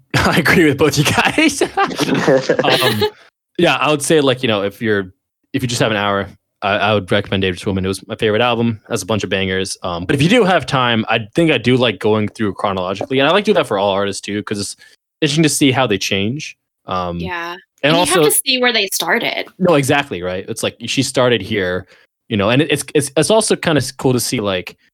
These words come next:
Speaker 1: um, I feel like she is, like, the quintessential pop artist. And, like, you know, as, as she changed her sound, like, it kind of represented pop changing its sound, right? Like, it,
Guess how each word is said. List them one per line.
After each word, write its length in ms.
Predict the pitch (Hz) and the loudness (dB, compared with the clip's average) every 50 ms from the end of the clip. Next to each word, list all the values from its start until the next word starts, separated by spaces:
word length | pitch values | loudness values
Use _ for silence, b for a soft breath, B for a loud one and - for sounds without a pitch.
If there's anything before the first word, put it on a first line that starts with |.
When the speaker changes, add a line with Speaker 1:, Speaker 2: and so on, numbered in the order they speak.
| _ _ _ _ - | _ _ _ _ -6
Speaker 1:
um, 340 | 98 95 90 87 87 85 87 - _ _ _ _ _ _ _ _ - - | -4 -4 -2 -4 -4 -6 -8 -10 _ _ _ _ _ _ _ _ -10 -10
I 60 | - | -8
feel 180 | - - 135 | 0 2 2
like 120 | 131 135 135 | 2 2 2
she 540 | - - 127 117 113 113 110 110 110 107 87 | -2 -2 0 2 2 2 2 2 2 0 0
is, 240 | 107 107 98 - | -2 -4 -4 -2
like, 380 | 110 101 95 92 - - - _ _ _ _ _ _ _ - - | -2 -2 -4 -4 -8 -16 -20 _ _ _ _ _ _ _ -4 -4
the 60 | 113 | -4
quintessential 1000 | - - - 107 - 107 - - 113 104 101 - 113 104 101 101 95 92 - _ _ _ _ _ _ _ _ - | -2 -2 -4 -2 -2 -2 0 0 0 0 0 0 0 0 2 2 0 -2 -4 _ _ _ _ _ _ _ _ -2
pop 220 | 127 131 - - - | 0 0 0 2 0
artist. 320 | 95 90 92 92 - - | 0 2 0 0 0 0
And, 100 | 113 110 107 | 0 0 0
like, 160 | 107 - - | 0 0 2
you 60 | 131 | 2
know, 180 | 127 113 113 - - | 2 2 2 0 0
as, 180 | 135 147 139 - | -2 -2 -2 0
as 160 | - 131 135 | -2 0 0
she 220 | - - 170 156 135 | 2 2 2 2 2
changed 500 | - - - - - 123 131 127 127 - | 0 -4 -6 -2 0 2 2 2 2 2
her 100 | 131 127 | 0 0
sound, 460 | 127 - 127 120 120 123 127 120 101 | 0 0 0 2 2 2 2 0 0
like, 220 | 98 92 92 - _ - | -2 -2 -4 -4 _ -8
it 120 | 117 110 - | -8 -6 -2
kind 160 | - 117 113 | -2 0 0
of 80 | 104 98 | 2 2
represented 540 | 110 104 - 107 95 - 104 95 92 87 - | 0 0 0 -2 0 0 -2 -2 -2 -6 -4
pop 220 | - 107 98 - - | -4 -4 -4 -4 -6
changing 220 | 92 87 87 85 | -8 -6 -6 -6
its 140 | 82 - - | -8 -8 -8
sound, 260 | - 87 80 78 82 | -6 -6 -6 -6 -4
right? 220 | 87 92 90 90 87 | -2 -2 0 0 -2
Like, 160 | 95 95 110 | -4 -2 -2
it, 120 | 113 - | -4 -4